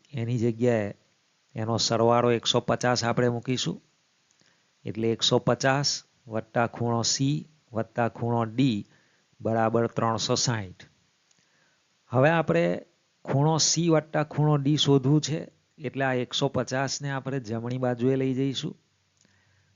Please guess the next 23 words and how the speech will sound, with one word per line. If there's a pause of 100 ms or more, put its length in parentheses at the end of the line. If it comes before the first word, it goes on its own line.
(280)
એટલે
ખૂણો
સી (640)
વત્તા
ખૂણો
ડી (360)
બરાબર
ત્રણસો
સાહીઠ (260)
ઓછા
એકસો
પચાસ. (960)
અને (640)
આ
બેની
બાદબાકી
કરતાં (840)
ખૂણો
સી
વત્તા
ખૂણો
ડી
બરાબર